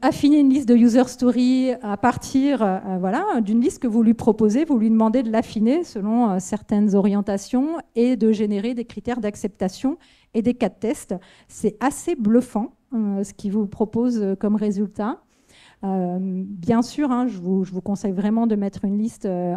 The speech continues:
en entrée. Et, euh, donc, ben,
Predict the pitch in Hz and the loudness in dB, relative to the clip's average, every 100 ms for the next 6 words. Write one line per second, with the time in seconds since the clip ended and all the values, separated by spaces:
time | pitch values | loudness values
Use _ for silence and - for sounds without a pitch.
0 | - 202 196 202 - 339 330 _ _ _ | -2 0 0 -2 -4 -6 -8 _ _ _
1 | _ _ _ - - 220 220 185 180 - | _ _ _ -10 2 6 6 4 -2 -14
2 | - - - - 202 220 202 214 | -20 -20 -20 -4 4 4 4 0